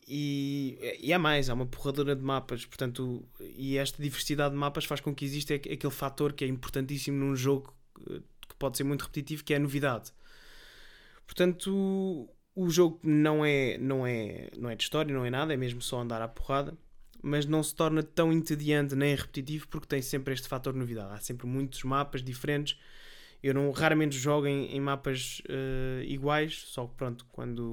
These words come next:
mudo de, de modo de jogo. Eh, falando de modo de jogo, existem três, eh, três não, quatro,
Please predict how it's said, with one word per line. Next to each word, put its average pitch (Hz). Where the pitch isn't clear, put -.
mudo 131
de, 127
de 139
modo 131
de 131
jogo. 117
Eh, 147
falando 156
de 160
modo 156
de 147
jogo, 143
existem 135
três, 156
eh, 151
três 208
não, 156
quatro, 139